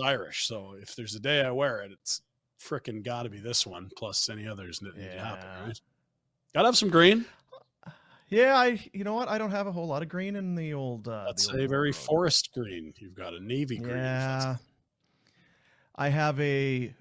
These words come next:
Speaker 2: Brett Favre Packers jersey somewhere. I have a, uh, Clay Matthews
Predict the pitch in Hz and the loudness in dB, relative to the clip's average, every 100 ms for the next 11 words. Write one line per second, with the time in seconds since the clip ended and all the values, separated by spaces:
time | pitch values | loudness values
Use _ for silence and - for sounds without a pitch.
0 | - 123 131 143 - - 127 127 127 131 | -18 -8 -2 -2 -4 -10 -2 0 2 0
1 | 127 123 107 - _ _ _ _ - 139 | -2 -4 -10 -20 _ _ _ _ -12 -6
2 | 131 131 127 120 113 131 135 120 127 - | -4 -4 -6 -6 -6 -6 -6 -6 -6 -4
3 | 123 120 117 117 117 107 110 110 107 101 | -6 -6 -6 -6 -6 -6 -6 -8 -8 -10
4 | 98 98 98 92 - 120 113 107 113 127 | -14 -14 -14 -14 -12 -10 -8 -6 -4 -2
5 | 131 131 123 123 120 113 - - | -4 -4 -4 -4 -6 -6 -6 -8